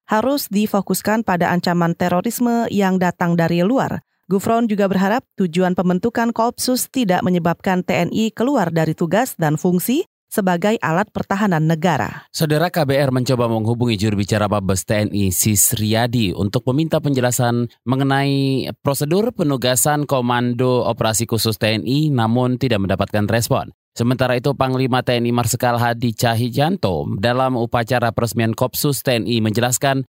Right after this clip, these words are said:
Speaker 2: porsi kerja Komando Operasi Khusus atau Kopsus T N I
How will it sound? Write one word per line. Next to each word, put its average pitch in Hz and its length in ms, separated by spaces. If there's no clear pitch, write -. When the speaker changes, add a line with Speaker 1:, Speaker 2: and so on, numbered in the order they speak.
Speaker 2:
porsi 160 640
kerja 143 560
Komando 131 560
Operasi 135 400
Khusus 131 480
atau 120 240
Kopsus 127 560
T 123 240
N - 80
I 175 240